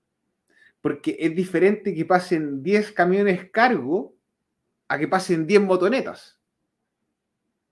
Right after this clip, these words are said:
Es súper distinto la cantidad de cosas que pueden llevar estos cargos, estos camiones de transporte de alto volumen, a lo que puede llevar una, una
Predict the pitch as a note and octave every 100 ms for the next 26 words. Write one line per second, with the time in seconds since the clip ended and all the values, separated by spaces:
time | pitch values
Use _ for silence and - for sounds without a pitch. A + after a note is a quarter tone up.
0 | _ _ _ _ _ _ - - F#3 F#3+
1 | F3+ F3+ - A#3+ G3 F3 D3+ D3+ - E3
2 | F3 F3+ E3+ A#3+ C4 C#4 - G3+ F3+ F#3+
3 | F3+ E3 D#3+ D#3 D#3 D3+ - C#3 - -
4 | G3 A3+ D3 D3 B3 - _ _ _ _
5 | - B2 D3 - C3+ D#3+ F3 E3 D3+ A#2+
6 | A#2+ C3 B2 - E3 E3 D#3+ D#3 C#3+ C3
7 | A#2+ _ _ _ _ _ _ _ _ _
8 | A#2+ B2+ C3 C#3+ C#3+ F3+ F#3+ B3+ - _
9 | _ _ _ - C#3+ D3 D3 D3+ B3+ C#4
10 | A#3 B3+ D#4+ C4+ F#3 - - D#3+ D#3+ D3